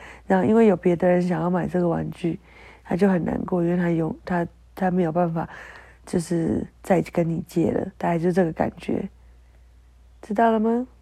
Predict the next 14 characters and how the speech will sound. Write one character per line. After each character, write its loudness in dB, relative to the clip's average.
嗯， -4
好。 6
雷 8
亚 8
深 4
吸 0
了， 6
呃， 0
哦， 6
雷 8
亚， 8
雷 4
亚 6
说 0